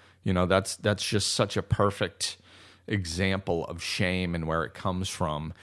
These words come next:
and, and how it's not true. Because most often a child that is molested thinks that there's something wrong with them and that's why it happened.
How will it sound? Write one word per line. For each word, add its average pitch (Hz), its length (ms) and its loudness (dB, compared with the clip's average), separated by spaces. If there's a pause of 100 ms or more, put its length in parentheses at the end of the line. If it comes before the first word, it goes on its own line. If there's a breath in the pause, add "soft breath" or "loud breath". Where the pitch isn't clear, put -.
(220 loud breath)
and, 85 680 0 (460)
and 87 320 -2
how 98 840 6
it's - 240 -2
not 95 280 2
true. 82 440 2 (680 soft breath)
Because 107 600 4
most 127 340 2
often 123 360 6
a 90 60 0
child 98 420 4
that 90 180 8
is 82 160 -2
molested 87 560 2
thinks 104 220 0
that 92 160 2
there's 82 160 2
something 85 340 0
wrong 87 220 4
with 78 180 0
them 92 240 4
and 80 100 -2
that's 78 220 0
why 80 140 4
it 71 120 0
happened. 87 520 -4